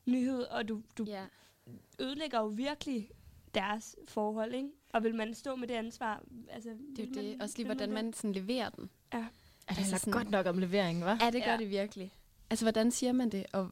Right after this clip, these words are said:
Speaker 2: altså, ja, den er, den er godt nok svær.
Speaker 1: Ja.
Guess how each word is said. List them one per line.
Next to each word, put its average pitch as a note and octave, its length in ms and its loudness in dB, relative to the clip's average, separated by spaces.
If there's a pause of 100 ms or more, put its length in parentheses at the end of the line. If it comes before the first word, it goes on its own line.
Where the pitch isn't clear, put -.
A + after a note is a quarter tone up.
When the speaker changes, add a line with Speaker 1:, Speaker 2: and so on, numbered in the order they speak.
Speaker 2:
altså, G3 200 -4 (920)
ja, G#3+ 100 0 (240)
den A3 140 6
er, G3 60 4 (280)
den A3 140 4
er F#3+ 60 4
godt A3+ 220 0
nok - 160 -2
svær. G#3+ 360 2 (360)
Speaker 1:
Ja. A3 180 0